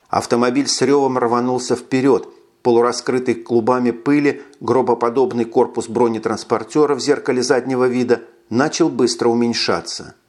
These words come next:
И тут сзади прогремела еще одна очередь.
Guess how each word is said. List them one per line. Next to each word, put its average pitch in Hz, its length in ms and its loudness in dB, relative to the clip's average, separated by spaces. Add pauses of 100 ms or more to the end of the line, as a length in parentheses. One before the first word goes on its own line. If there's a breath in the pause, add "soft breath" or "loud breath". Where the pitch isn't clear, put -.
(580)
И 123 140 6
тут 214 360 2
сзади 185 460 0
прогремела 165 640 2
еще 147 520 0
одна 107 320 -2
очередь. 90 640 -6